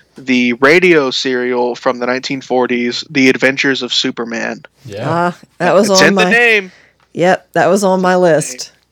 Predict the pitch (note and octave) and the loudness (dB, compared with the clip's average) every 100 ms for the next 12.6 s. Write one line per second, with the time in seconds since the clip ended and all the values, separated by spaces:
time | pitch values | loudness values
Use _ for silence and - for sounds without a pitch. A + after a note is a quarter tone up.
0 | _ _ - C3+ E3 C3 E3 D3 C3 - | _ _ -14 -4 -2 -2 -4 -4 -6 -10
1 | C3+ B2+ C#3+ - C3+ B2+ - C#3 C3 A#2+ | -16 -14 -18 -18 -16 -14 -14 -14 -16 -16
2 | A#2 A#2 _ _ _ - C#3 C3 B2 A#2+ | -16 -18 _ _ _ -12 -4 -2 -2 -6
3 | - _ _ _ - - F3+ E3 D#3+ D3+ | -18 _ _ _ -10 -2 2 2 0 -6
4 | _ _ _ _ - E3 G#3 C#4+ G3 - | _ _ _ _ -6 -2 -2 -2 -2 -2
5 | F#3 D#3+ C#3 B2+ B2 B2+ _ _ - D3+ | -4 -4 -2 0 -2 -8 _ _ -2 2
6 | C#3+ C3+ - _ - _ _ _ _ _ | 2 0 -10 _ -20 _ _ _ _ _
7 | - E3 D#3+ B3 C4+ F3 F3+ - F3+ D#3+ | -6 -2 0 0 0 -2 -4 -6 -6 -4
8 | F3+ F3 D#3+ D3+ F3 D#3+ C3+ C3+ - A#2 | -4 -4 -6 -6 -4 -4 -4 -6 -6 0
9 | D3 F#3+ C3 A#2+ A2+ - D#3 G3 G3 F#3 | 2 2 -2 -8 -8 -4 0 0 0 -2
10 | D#3 - D#3+ E3 - - D3+ C#3+ C#3 C3 | -6 -2 0 0 -2 0 0 2 -2 -2
11 | _ _ _ _ - E3+ F3 E3+ E3 D3 | _ _ _ _ 0 2 2 0 -2 -2
12 | D3 D#3 D#3+ D3 B2+ A2+ | -6 -10 -8 -8 -6 -8